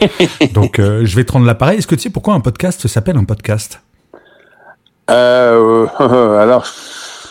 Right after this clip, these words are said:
Speaker 1: ouais, non, pour, pour mettre la balle au centre, je vais dire non, mais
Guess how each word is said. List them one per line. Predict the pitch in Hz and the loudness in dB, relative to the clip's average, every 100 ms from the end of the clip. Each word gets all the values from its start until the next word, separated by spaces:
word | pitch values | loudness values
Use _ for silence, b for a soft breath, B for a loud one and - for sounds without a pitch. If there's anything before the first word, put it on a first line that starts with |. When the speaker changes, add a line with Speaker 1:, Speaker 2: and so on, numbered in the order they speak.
| - | -4
Speaker 1:
ouais, | 110 101 | 0 0
non, | 104 104 | 0 0
pour, | 92 - 107 | -2 -2 -2
pour | 135 127 | 2 4
mettre | 135 123 | 2 2
la | 131 | 2
balle | 127 123 | 4 4
au | |
centre, | 110 135 135 | 2 2 2
je | 110 | 2
vais | |
dire | 107 110 110 | 2 2 4
non, | 135 131 98 | 4 2 0
mais | 101 104 95 98 | 0 0 0 -4